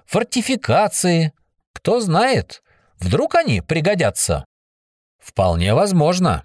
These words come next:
Скажем, фортификация. Полезная штука. Нам предстоит отстроить в Крыму немало оборонительных сооружений, иначе не сумеем закрепиться. Татары тогда вышибут нас в два счёта».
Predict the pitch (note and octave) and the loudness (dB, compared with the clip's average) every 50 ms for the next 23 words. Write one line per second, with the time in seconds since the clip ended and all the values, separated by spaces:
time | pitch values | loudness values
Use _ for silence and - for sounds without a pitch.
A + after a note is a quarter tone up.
0 | _ _ _ _ _ _ _ - - - - A2 B2+ D3 E3+ F3+ F#3 E3+ C#3+ - | _ _ _ _ _ _ _ -14 -10 -4 -2 0 0 0 0 0 0 0 0 0
1 | - F3 F3 - F#3 - - G#3+ F#3 - A#2 F2+ E2 - - - F2+ D#2+ D#2 D#2 | -2 -2 -2 -2 -2 -2 -2 -2 -2 0 0 0 0 -2 -2 -2 0 -2 -2 -4
2 | - _ _ _ _ _ _ _ - - C#3+ E3+ D3+ A2+ G#2+ A#2+ D3+ F3 F#3+ F3+ | -8 _ _ _ _ _ _ _ -2 0 0 2 2 0 2 2 2 2 2 0
3 | - - - A2 - - D#2+ B1+ - - _ - - - _ _ - - B2+ E3 | 0 -2 -2 -2 -2 -2 -4 -6 -6 -10 _ -20 -20 -20 _ _ -4 -2 0 0
4 | E3+ E3+ E3 E3 - - - - - C#3 D#3+ E3+ - C#3+ C3+ - - - C#3+ D#3 | 0 0 -2 -2 -2 -4 -4 -2 0 0 0 0 0 0 -2 -2 -4 -4 -2 0
5 | D#3 C#3+ A2+ - - - - G#2+ A#2 D3 F#3 G#3+ F3+ G#2 - _ _ - E2+ A#2 | 0 0 -2 -4 -6 -4 -2 0 2 2 2 2 2 0 -2 _ _ -4 0 0
6 | C3 G#2+ E2 G2 D3 G#3 G#3+ G3 F3 - C#3+ C#3+ C#3 D#3 D3+ C#3 C#3 F#3 F3+ - | 2 2 2 2 2 2 2 2 0 0 0 0 0 0 0 2 2 0 0 2
7 | E3+ E3 D#3+ D3+ - - E3 E3+ F3+ F#3+ F#3 F3+ F#3 D3 G2 D#2+ D2 C2 B1+ - | 2 2 2 0 0 0 0 0 2 2 0 0 0 0 0 -2 -4 -6 -8 -12
8 | _ _ _ - D2+ D#2+ A#2+ D#3 - F3+ E3+ D3+ C3+ C3 C#3 D3 - - G#3 G3 | _ _ _ -6 -2 -2 -2 0 0 2 2 4 4 4 4 2 2 2 2 2
9 | E3+ B2 F#2+ E2+ E2+ F2 G#2+ - D#3+ E3 D3+ - G#2+ F2 - - - C2 B1 - | 2 2 0 0 0 -2 -2 0 0 -2 0 0 -2 -4 -4 -8 -10 -10 -10 -12
10 | _ _ _ _ _ - - - - - D3 F3+ G3+ F#3+ - F#3 F3+ D#3 D3+ F#3+ | _ _ _ _ _ -4 -4 -2 0 0 0 2 0 0 -2 -2 -2 -2 0 2
11 | G3 F3 A2 F#2+ C#3+ F#3+ - - A3 F#3+ F#3 - - C#3 B2 E2+ - - - - | 2 2 2 0 0 0 0 0 0 0 -2 0 0 0 0 0 0 -4 -8 -12
12 | _ - - F2+ G2+ A2+ B2 G2+ - - - - C3 F#2+ D2 - C2+ B1 - | _ -14 -8 -4 0 0 0 0 -2 -4 -4 -2 -2 -2 -2 -4 -6 -8 -8